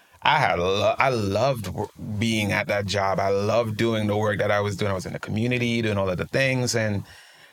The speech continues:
somewhere along the way, I just realized that I'm giving so much of myself to this thing, but I'm not getting it. It's not being reciprocated. It's not being,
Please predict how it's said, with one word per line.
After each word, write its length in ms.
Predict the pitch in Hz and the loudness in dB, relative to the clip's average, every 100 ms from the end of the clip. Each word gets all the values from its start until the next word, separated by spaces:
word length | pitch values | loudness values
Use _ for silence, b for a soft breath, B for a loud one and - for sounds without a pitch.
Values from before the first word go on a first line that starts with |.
| B | B
somewhere 380 | - 131 139 139 | -2 0 2 2
along 460 | 131 113 117 120 117 | 4 4 2 2 0
the 80 | 101 | 0
way, 400 | 98 107 127 104 | 2 2 4 2
I 180 | 90 95 | 2 0
just 260 | 107 - | -2 -2
realized 680 | 98 107 123 113 98 95 85 | -2 0 2 2 2 0 -2
that 240 | 95 90 95 | -2 0 0
I'm 240 | 107 110 | -2 -2
giving 380 | 101 110 110 104 | -2 -2 -2 -2
so 240 | - 101 | -2 -2
much 240 | 101 101 - | -2 -2 -2
of 100 | 95 | -2
myself 440 | 92 - 101 104 | -2 -2 -2 -2
to 120 | - 90 | -4 -6
this 280 | 85 - | -4 -4
thing, 640 | - 117 123 104 98 95 98 b b b b b b - | -2 0 0 0 -2 -4 -8 b b b b b b -6
but 500 | 95 117 110 101 85 - | 0 2 2 0 -2 -4
I'm 220 | 120 123 | -2 0
not 300 | 120 98 90 | 0 -2 -4
getting 340 | 107 104 101 | -4 -2 -2
it. 140 | 95 - - | -4 -6 -8
It's 180 | 110 - | -6 -2
not 240 | 120 107 | -2 -2
being 200 | - 98 | -2 -2
reciprocated. 720 | 95 - - 95 - - - - | -2 -4 -6 -8 -8 -8 -8 -8
It's 160 | - | -6
not 240 | 95 92 90 | -4 -4 -4
being, 320 | 104 98 | -4 -4